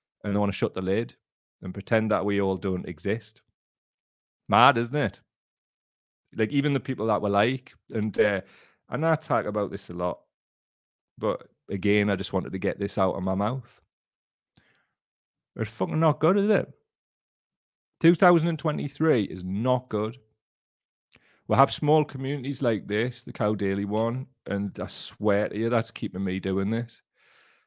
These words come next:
'Cause I find it very hard, very hard, and have all my life, to respect people who lead people off down the garden path,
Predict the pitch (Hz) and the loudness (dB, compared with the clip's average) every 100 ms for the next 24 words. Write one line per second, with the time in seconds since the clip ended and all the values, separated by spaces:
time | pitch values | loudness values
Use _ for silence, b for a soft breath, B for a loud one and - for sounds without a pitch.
0 | _ - 110 - - _ _ _ _ _ | _ 0 0 -2 -14 _ _ _ _ _
1 | _ _ _ - _ _ _ _ 151 143 | _ _ _ -20 _ _ _ _ 6 8
2 | 139 131 - _ _ - - 147 135 127 | 6 4 -2 _ _ -20 4 6 8 6
3 | 113 92 98 123 131 117 110 110 120 127 | 2 4 10 10 10 6 6 6 6 4
4 | - _ _ _ _ - 87 90 117 113 | -6 _ _ _ _ -20 -2 4 6 6
5 | 95 104 98 92 90 87 101 98 101 87 | 4 4 6 2 -2 -4 -4 -2 -4 -4
6 | 95 98 95 - 95 98 - - 117 - | -2 -4 -6 -6 -4 -4 -8 0 0 0
7 | - - 117 95 92 95 - _ _ _ | -18 -14 -10 -4 -4 -4 -12 _ _ _
8 | _ _ _ _ _ _ _ - - 107 | _ _ _ _ _ _ _ -20 -2 2
9 | 101 98 98 95 - _ _ _ _ _ | 2 0 -2 -4 -8 _ _ _ _ _
10 | _ _ _ _ _ 123 127 131 - 131 | _ _ _ _ _ 0 2 2 0 0
11 | 113 113 - 110 104 101 98 98 95 95 | 4 4 4 2 2 0 2 2 2 -2
12 | - 110 92 - - | 4 4 4 -2 -20